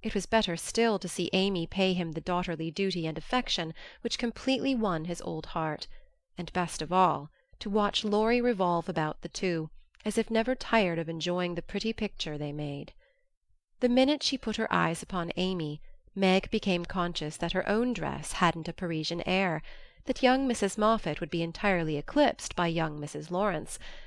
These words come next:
and that her ladyship was altogether a most elegant and graceful woman.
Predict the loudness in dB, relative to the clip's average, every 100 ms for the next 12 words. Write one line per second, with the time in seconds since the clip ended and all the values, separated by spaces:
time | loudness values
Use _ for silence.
0 | -2 0 4 6 4 -2 -6 0 4 4
1 | 4 2 0 -4 -6 -8 -2 0 0 0
2 | 0 0 -2 -4 -6 -4 2 4 4 0
3 | -2 -8 -8 -6 -4 -2 -4 -6 -4 -2
4 | -4 -6 -10